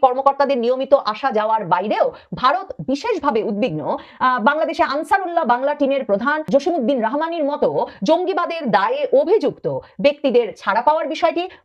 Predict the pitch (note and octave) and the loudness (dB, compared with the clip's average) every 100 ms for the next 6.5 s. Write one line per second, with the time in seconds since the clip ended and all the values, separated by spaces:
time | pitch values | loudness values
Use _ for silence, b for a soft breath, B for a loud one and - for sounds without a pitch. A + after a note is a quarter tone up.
0 | F#3+ D#4 A#4 G#4 G#4 A#4+ B3+ F4 B D#4+ | 0 2 4 2 0 0 0 -2 B -2
1 | F4+ C#4 D#4+ - B4+ E4 G#3 D#3 E3+ G3 | 0 0 0 2 4 4 0 0 0 0
2 | E3 - b - D4 A#4+ B3 F3+ D#3+ D3+ | -2 -6 b 0 2 2 0 0 -2 -2
3 | G3 D#3+ B3+ F#4+ C4 G3 E4+ - A#4 D4+ | -2 0 0 0 0 0 0 2 2 2
4 | B3+ F3 C#3+ E3 A#3+ B B F#3+ D#4+ G#4 | -2 -4 -2 0 -2 B B 0 2 2
5 | F#4+ D#4 - A3+ A#3+ A#3 A3+ A3+ A3+ D4+ | -2 -2 -2 -2 0 0 0 -2 -2 0
6 | A3+ E3+ D#3+ D#3+ | 0 -2 -6 -4